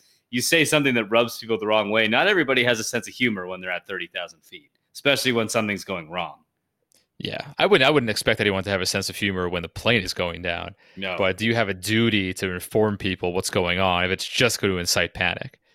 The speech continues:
Speaker 2: And I would t-, tend to say, yeah, I think they probably would. They would give you some idea of what's happening, but I don't know if I'd wanna know. I honestly don't.
Speaker 1: Yeah. And I mean, he, he, sp-, you know, this kinda all ties into, like, this big thing of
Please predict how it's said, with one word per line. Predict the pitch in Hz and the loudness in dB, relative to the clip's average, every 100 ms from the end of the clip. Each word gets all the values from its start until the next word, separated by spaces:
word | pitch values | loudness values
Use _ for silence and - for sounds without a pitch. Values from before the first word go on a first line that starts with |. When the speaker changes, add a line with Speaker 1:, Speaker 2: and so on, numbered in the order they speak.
| _ - | _ 0
Speaker 2:
And | 107 | 2
I | 120 | 2
would | 131 _ - - - | 0 _ -8 -6 -4
t-, | - 226 | 0 2
tend | - 240 311 | 4 0 2
to | |
say, | - 147 | 2 4
yeah, | 101 127 160 | 4 4 6
I | 113 | 4
think | 190 - | 0 -2
they | 113 | 0
probably | - 151 101 | 4 4 4
would. | 98 147 110 | 2 0 0
They | 120 117 | -4 -2
would | 147 156 | 0 0
give | 107 104 | 0 -2
you | 95 | -2
some | 135 117 | 0 2
idea | 92 113 101 | 2 2 2
of | 90 | 0
what's | - | -4
happening, | - 101 - - 123 - | -2 -2 -2 -12 -10 -2
but | 95 87 - _ _ _ _ _ _ | 0 -2 -6 _ _ _ _ _ _
I | - 208 | -4 -2
don't | 254 | 0
know | 269 | 0
if | 254 | 4
I'd | 233 | 4
wanna | 233 247 | 6 4
know. | 247 269 151 _ - | 2 0 -2 _ -8
I | - | -4
honestly | 196 - 104 | -2 -2 2
don't. | 110 104 - _ _ _ _ _ | 2 0 -4 _ _ _ _ _
Speaker 1:
Yeah. | 92 98 92 - - - - - | -6 -6 -6 -10 -20 -20 -10 0
And | 143 | 2
I | 185 | 4
mean, | 190 160 | 2 0
he, | 151 | -2
he, | 160 - 139 - | -4 -6 -8 -6
sp-, | - - - 165 - | -8 -6 -4 -4 0
you | 160 | 2
know, | 160 | 4
this | 160 175 | 4 4
kinda | 208 202 | 4 6
all | 165 151 165 147 | 6 6 6 4
ties | - 147 147 131 | 2 4 4 2
into, | 135 | 0
like, | 127 120 | 0 0
this | 113 104 | -2 -4
big | 143 143 113 - | 0 0 0 0
thing | 147 123 | 2 2
of | 110 101 | 0 -2